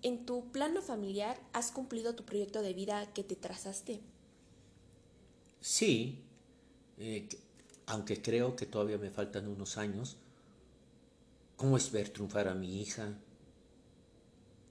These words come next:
Speaker 2: que sea una gran profesionista, que abrace la carrera en donde ella se sienta a gusto y que también cumpla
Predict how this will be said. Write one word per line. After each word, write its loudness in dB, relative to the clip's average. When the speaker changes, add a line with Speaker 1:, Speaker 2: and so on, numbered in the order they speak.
Speaker 2:
que 4
sea 8
una -2
gran -6
profesionista, -6
que 2
abrace 4
la -2
carrera 2
en -4
donde 0
ella 4
se -4
sienta -2
a -4
gusto 0
y -10
que 6
también 4
cumpla 0